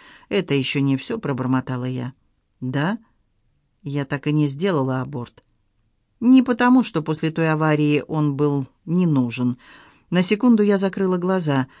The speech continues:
Все думали, что у меня был выкидыш, но это неправда.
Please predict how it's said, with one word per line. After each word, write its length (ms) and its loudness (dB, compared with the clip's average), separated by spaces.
Все 220 -2
думали, 340 2
что 220 -2
у 20 2
меня 220 2
был 180 -2
выкидыш, 520 -4
но 120 0
это 160 -2
неправда. 640 -4